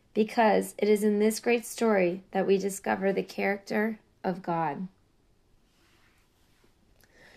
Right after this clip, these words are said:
Question one, what part of the Bible are you most familiar with? Question two, what parts of the Bible are you less familiar with?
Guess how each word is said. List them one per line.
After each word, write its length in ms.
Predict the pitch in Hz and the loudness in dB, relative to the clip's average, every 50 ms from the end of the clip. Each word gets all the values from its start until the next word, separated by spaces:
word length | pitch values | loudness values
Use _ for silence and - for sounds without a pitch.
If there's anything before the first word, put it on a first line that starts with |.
| _ _ | _ _
Question 480 | - - 254 247 220 - - 294 285 254 | -6 -2 0 0 2 0 0 0 0 2
one, 440 | 214 202 190 190 185 190 196 202 - - - - - _ _ _ _ | 2 4 4 4 4 4 2 0 -4 -14 -20 -20 -20 _ _ _ _
what 220 | 233 277 294 294 | 6 6 6 6
part 260 | - - - 285 294 320 | 2 4 6 6 6 6
of 80 | 294 | 4
the 80 | 285 302 | 4 2
Bible 540 | 220 220 220 220 220 220 220 208 202 - - | 6 8 10 10 10 10 10 6 6 6 6
are 80 | - 196 | 6 4
you 220 | 202 190 208 202 | 6 6 4 4
most 480 | 196 190 185 185 190 190 - - - - | 4 4 4 4 2 0 -4 -10 -6 0
familiar 520 | - 190 180 180 185 180 180 180 170 170 | 2 4 4 4 4 2 2 0 -2 -2
with? 300 | 170 175 135 - - - _ - _ _ _ _ _ _ _ _ _ _ _ _ _ _ _ _ _ _ _ _ _ _ _ _ _ _ _ _ _ _ _ _ _ _ _ _ _ _ _ _ _ _ _ _ | -2 0 0 -2 -2 -4 _ -20 _ _ _ _ _ _ _ _ _ _ _ _ _ _ _ _ _ _ _ _ _ _ _ _ _ _ _ _ _ _ _ _ _ _ _ _ _ _ _ _ _ _ _ _
Question 480 | - - 214 208 202 - - - 240 233 | -2 2 2 2 4 2 -2 -2 -2 -2
two, 540 | 220 - - 247 208 190 185 185 190 196 - - _ _ _ _ _ _ _ _ _ _ _ _ _ | -4 -2 2 4 4 4 4 2 2 -2 -6 -10 _ _ _ _ _ _ _ _ _ _ _ _ _
what 240 | - 226 254 247 - | 6 6 6 6 4
parts 360 | - - 240 247 247 240 - | 4 8 8 8 8 6 0
of 60 | - | 2
the 100 | 226 240 | 2 4
Bible 520 | 220 220 208 208 196 185 196 190 196 - - | 6 6 6 6 8 8 6 6 6 4 2
are 100 | - 214 | 4 4
you 200 | 226 233 254 254 | 4 4 4 4
less 320 | 226 247 247 294 285 - - | 6 8 8 8 6 2 2
familiar 560 | - 208 196 185 180 180 180 170 170 175 175 | 2 4 4 4 4 2 2 2 2 2 2
with? 400 | 180 175 175 180 185 - - | 2 2 2 0 -2 -6 -12